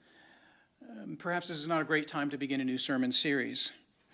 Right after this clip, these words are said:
And in fact, we've not quite made it through Romans fifteen and haven't even touched Romans, uh, sixteen.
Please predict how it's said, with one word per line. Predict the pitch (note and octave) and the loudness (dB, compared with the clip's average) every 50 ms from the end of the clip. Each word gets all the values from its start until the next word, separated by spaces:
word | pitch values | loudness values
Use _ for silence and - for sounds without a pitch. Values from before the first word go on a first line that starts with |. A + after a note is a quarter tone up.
| - - - | -16 -4 0
And | - E3 D#3+ | 4 6 8
in | D3+ D3 | 8 8
fact, | - - B3 C4+ A#3 D#3+ D3+ E3 - - | 8 8 10 10 10 10 8 6 4 2
we've | E3 D#3+ D3+ D3 C#3 E3+ | 2 4 6 6 4 4
not | F3 E3+ F#3 - | 4 2 2 4
quite | - G3+ A3 A3+ E3+ C#3+ | 6 6 6 6 4 2
made | F#3 D#3+ C#3+ C#3+ | 0 0 2 0
it | D3+ - | 0 -2
through | - D#3 C#3 C3+ | 0 2 4 4
Romans | C3+ C#3+ D3 D3 D3+ D3+ D3 - | 6 4 4 6 4 4 4 4
fifteen | D#3+ D#3 - - - C#3 A#2+ B2+ | 2 2 2 2 2 2 2 2
and | D3+ D3 | 2 2
haven't | D3 E3 D#3+ D3+ | 2 4 4 4
even | C#3 B2+ A#2+ - | 4 4 2 0
touched | - - C4+ - - - | 2 2 2 2 2 4
Romans, | C#3 D3+ F3+ D#3+ C3+ B2+ A#2+ - | 4 6 8 8 6 6 4 2
uh, | - - C3+ B2 | 2 0 0 4
sixteen. | - - - C#4 - - - - - - - - G#3 - | 6 6 6 8 6 4 4 2 0 -2 -2 -2 -2 -4